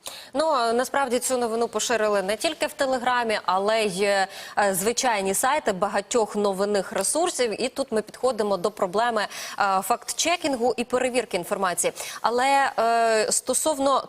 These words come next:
того, звідки запустився цей фейк, якщо говорити про, так би мовити, російський слід, то з якою метою це було зроблено? Для того, аби дестабілізувати якусь, е, ситуацію, не знаю, е, в Британії?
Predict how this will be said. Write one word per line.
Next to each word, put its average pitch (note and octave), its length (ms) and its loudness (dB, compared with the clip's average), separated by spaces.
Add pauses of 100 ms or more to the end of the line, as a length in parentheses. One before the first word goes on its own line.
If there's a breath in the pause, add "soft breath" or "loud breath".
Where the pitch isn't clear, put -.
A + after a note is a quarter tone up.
того, C4+ 280 2
звідки F#3+ 760 0
запустився F#3+ 680 -2
цей F#3+ 220 -2
фейк, D#4 380 0
якщо C4 540 0
говорити F#3+ 560 0
про, G3+ 320 2 (260 loud breath)
так G3 140 -2
би A3 80 0
мовити, G#3 400 2
російський A3 520 0
слід, - 280 -2
то A3+ 80 0
з G3 60 -2
якою E4+ 260 0
метою D4 420 0
це F3+ 140 -2
було E3+ 220 -2
зроблено? E3 380 -2
Для F3 120 -2
того, C#4 220 -2
аби B3+ 280 0
дестабілізувати C4 880 0 (280 loud breath)
якусь, C4 380 0
е, A#3+ 180 0 (200 loud breath)
ситуацію, B3+ 640 2
не A#3 120 2
знаю, F3+ 500 2
е, F3 260 2 (120)
в G#3 120 4
Британії? G#3+ 840 0